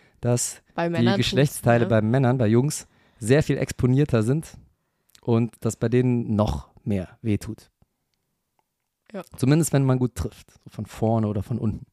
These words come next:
Speaker 1: Und da kann ich mir auch durchaus vorstellen, Jungs sind ja auch,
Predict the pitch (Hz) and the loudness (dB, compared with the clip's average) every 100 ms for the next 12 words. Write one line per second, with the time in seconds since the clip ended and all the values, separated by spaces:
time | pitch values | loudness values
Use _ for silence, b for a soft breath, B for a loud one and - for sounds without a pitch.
0 | _ _ _ _ - B B _ B B | _ _ _ _ -20 B B _ B B
1 | B B B B 113 113 - 113 113 135 | B B B B -4 -4 -4 -6 0 2
2 | 170 165 120 131 160 170 - 113 107 139 | 2 2 2 2 0 0 2 2 4 2
3 | 165 185 175 _ _ _ _ _ _ _ | 0 0 -6 _ _ _ _ _ _ _
4 | _ _ _ _ 131 131 156 156 147 131 | _ _ _ _ 2 2 4 0 2 4
5 | 131 - _ _ _ _ _ 135 143 - | 4 0 _ _ _ _ _ -4 -4 -6